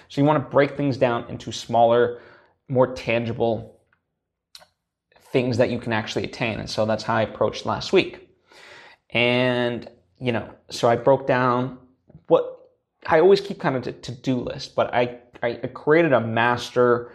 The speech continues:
what I needed to complete, what I, like, and by, when I say needed, I mean, for me, mostly of, like, what I want to complete for myself. So that way this week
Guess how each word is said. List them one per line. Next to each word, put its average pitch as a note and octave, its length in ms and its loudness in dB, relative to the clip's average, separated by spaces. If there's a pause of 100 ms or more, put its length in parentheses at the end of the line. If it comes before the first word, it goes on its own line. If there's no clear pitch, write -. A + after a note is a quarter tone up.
(600)
what D3 260 6
I D#3 140 4
needed D3+ 580 0
to C#3 80 -10
complete, B2+ 600 -6
what B2 140 -2
I, A2+ 180 -4
like, A#2 420 -8 (240)
and A#2+ 140 -6
by, B2+ 140 2
when C3 120 0
I C3 40 2
say B2+ 160 -2
needed, A#2+ 320 0
I A2 80 2
mean, A#2 560 -6
for - 180 -6
me, B2+ 380 0
mostly A#2+ 540 0
of, A2 120 2
like, G#2+ 220 0
what B2+ 340 2
I C3+ 160 4
want C3 320 -2
to - 60 -8
complete A#2+ 360 -8
for B2+ 80 -10
myself. A2 520 -2 (720)
So - 160 -4
that C3 180 2
way A#2 200 2
this B2+ 320 0
week B2 180 -4